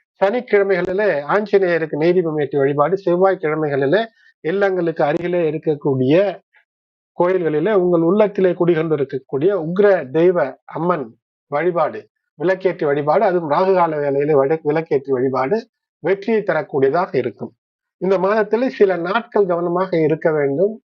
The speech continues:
புதிதாக வேலைகளை துவங்கக்கூடாது. எது செய்தாலும் சற்று கூடுதல் எச்சரிக்கை, கவனம் என்றால் ஏப்ரல் இரண்டாயிரத்தி இருபத்தி ஐந்துல நான்காம் தேதி ஐந்து,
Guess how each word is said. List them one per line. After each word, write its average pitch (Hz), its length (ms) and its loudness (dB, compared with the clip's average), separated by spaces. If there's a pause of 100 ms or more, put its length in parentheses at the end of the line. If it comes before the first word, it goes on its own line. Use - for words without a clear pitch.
(240)
புதிதாக 208 400 2
வேலைகளை 175 480 2
துவங்கக்கூடாது. 156 720 0
எது 190 180 2
செய்தாலும் 190 460 2
சற்று 180 220 -4
கூடுதல் 196 420 0
எச்சரிக்கை, 143 500 0 (500)
கவனம் 180 380 0 (100)
என்றால் 139 520 0 (580)
ஏப்ரல் 196 420 0
இரண்டாயிரத்தி 175 520 2
இருபத்தி 170 340 0
ஐந்துல 143 320 2 (160)
நான்காம் 156 560 0
தேதி 156 320 0 (180)
ஐந்து, 170 420 2